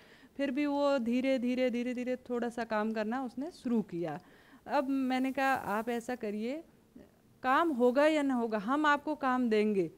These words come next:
जहाँ, जैसे भी होगा, बाकी लोगों को नहीं देके आपको देंगे, लेकिन आपको आना पड़ेगा इसके लिए आपको।" तो वो अकेली नहीं आती, अपनी देवरानी जेठानियों को या काकी सास को, किसी को साथ में लेके आती और पूरा दिन घूंघट में बैठ के वो काम करती।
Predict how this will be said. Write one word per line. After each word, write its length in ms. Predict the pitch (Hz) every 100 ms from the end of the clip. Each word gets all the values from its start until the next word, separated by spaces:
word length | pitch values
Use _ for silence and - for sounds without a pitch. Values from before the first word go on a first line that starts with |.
| - 208
जहाँ, 400 | 262 277 262 233
जैसे 400 | 226 277 277 302
भी 100 | 277
होगा, 260 | 254 247
बाकी 300 | 226 254 262
लोगों 280 | 311 311 320
को 80 | 320
नहीं 180 | 302 302
देके 220 | 302 320
आपको 400 | - 302 311 330
देंगे, 360 | 240 240 226 196 - -
लेकिन 320 | 285 330 403 330
आपको 420 | 247 285 294 359
आना 440 | - 226 240 302
पड़ेगा 320 | 320 320 311
इसके 260 | 294 277 294
लिए 220 | 262 247
आपको।" 460 | 226 208 240 - 262 - - _
तो 80 | 339
वो 180 | 330 381 339 - - - - -
अकेली 340 | 269 311 320
नहीं 280 | 277 269 226
आती, 320 | 175 - 170 -
अपनी 260 | - 214 254
देवरानी 340 | 247 240 254
जेठानियों 400 | 247 240 247 262
को 300 | 254 269 262
या 180 | 247 247
काकी 260 | 240 247 254
सास 220 | 254 247
को, 100 | 277
किसी 260 | 269 247 285
को 60 |
साथ 320 | 302 262 247
में 100 | 277
लेके 260 | 277 262 294
आती 300 | 285 294 330 - - -
और 60 | 302
पूरा 260 | - 381 381
दिन 200 | 339 269
घूंघट 300 | 262 262 262
में 160 | 269
बैठ 200 | 247 240
के 100 | 240
वो 180 | 277 240
काम 300 | 240 202 196
करती। 240 | 180 170